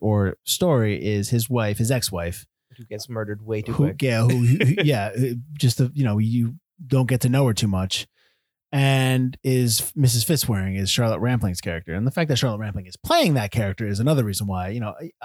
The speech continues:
Speaker 1: I, I would want more of that. And the, the daughter, the Cookie, it, maybe take her character and Sydney and make them one.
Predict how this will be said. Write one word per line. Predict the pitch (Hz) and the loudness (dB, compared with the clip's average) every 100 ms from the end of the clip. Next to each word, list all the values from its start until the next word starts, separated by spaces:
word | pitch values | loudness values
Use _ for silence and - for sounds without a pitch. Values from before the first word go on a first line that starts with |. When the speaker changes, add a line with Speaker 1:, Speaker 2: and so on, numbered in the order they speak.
| 151 | -8
Speaker 1:
I, | - | -2
I | 165 | -2
would | 170 165 | 0 -2
want | 180 196 - _ | -2 -2 -4 _
more | 139 139 127 | 0 2 4
of | 104 104 | 0 -2
that. | 92 78 - _ _ _ - | -6 -8 -16 _ _ _ 0
And | 156 151 151 - | 2 2 0 -2
the, | 139 - - | -4 -4 -2
the | 135 123 | 0 0
daughter, | 131 131 156 180 180 127 | 2 2 4 4 2 0
the | |
Cookie, | 104 160 170 196 196 - _ _ _ | 0 -2 0 0 -2 -8 _ _ _
it, | 175 - | -8 -2
maybe | 175 208 214 | 0 0 0
take | - 180 - | 0 0 2
her | 151 | 0
character | 147 156 156 147 165 160 165 - | 2 2 2 2 2 2 0 -4
and | 135 139 143 147 | 0 2 4 2
Sydney | 147 147 143 156 170 - | 2 2 2 0 0 -2
and | 123 | -2
make | 123 - | -2 -2
them | 110 | -2
one. | 98 80 | -2 -4